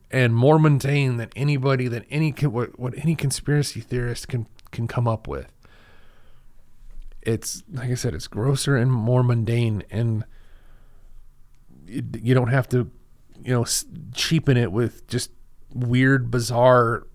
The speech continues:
theories that just don't make any logic or sense at all. And something like this, I didn't think it would hit me as hard as it did, but it really has. Um, you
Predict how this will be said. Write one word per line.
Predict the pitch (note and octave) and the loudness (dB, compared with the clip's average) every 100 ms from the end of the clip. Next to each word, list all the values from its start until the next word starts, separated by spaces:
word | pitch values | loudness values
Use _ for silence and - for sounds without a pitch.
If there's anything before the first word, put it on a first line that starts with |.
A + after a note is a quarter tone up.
| - - | -20 -20
theories | - - C3+ B2 A2 G#2+ - - | -8 2 4 4 2 -4 -8 -6
that | A2+ A#2 - - - | -6 -6 -10 -20 -12
just | A2+ - | -8 -6
don't | - G2 | -4 -2
make | A#2+ A#2+ | -2 -2
any | A#2+ A#2+ | -2 -2
logic | A2+ A2+ A#2 A#2 A#2+ - | 0 2 2 2 -4 -4
or | A2+ | -4
sense | - - A2+ F#2+ - - | -4 -6 -4 -4 -8 -8
at | - A2 | -6 -2
all. | G#2+ F2+ - _ - - _ _ _ _ _ - - | -2 -4 -10 _ -20 -20 _ _ _ _ _ -20 -16
And | - A#2+ G#2+ A2 - - - - - - - - - - - - - - - | -4 -2 -2 -4 -10 -20 -20 -20 -20 -20 -20 -20 -20 -20 -20 -20 -20 -20 -2
something | - D3+ D3+ | 2 4 4
like | C3 A2+ | 4 2
this, | C3+ A2 | 0 2
I | A#2+ | 4
didn't | E3+ A#2 | 4 4
think | C3 A#2 | 2 2
it | |
would | A#2+ G#2+ | 2 2
hit | D3 G#2+ | 0 0
me | A2 | -2
as | G2+ | 0
hard | A2+ A2 | 0 2
as | G2+ | 0
it | F#2+ | -2
did, | A#2 | -4
but | G#2+ | -4
it | F2+ | -4
really | A#2+ B2+ B2+ B2+ A2 | 0 2 4 4 0
has. | - B2 A2+ F#2+ F#2 - - - - | -2 0 0 -2 -6 -10 -10 -16 -10
Um, | G2+ A#2+ G2+ A2 A2+ - - - - - - _ _ - - - - - | -8 -6 -8 -10 -12 -18 -20 -20 -20 -20 -20 _ _ -20 -20 -20 -20 -20
you | - | -20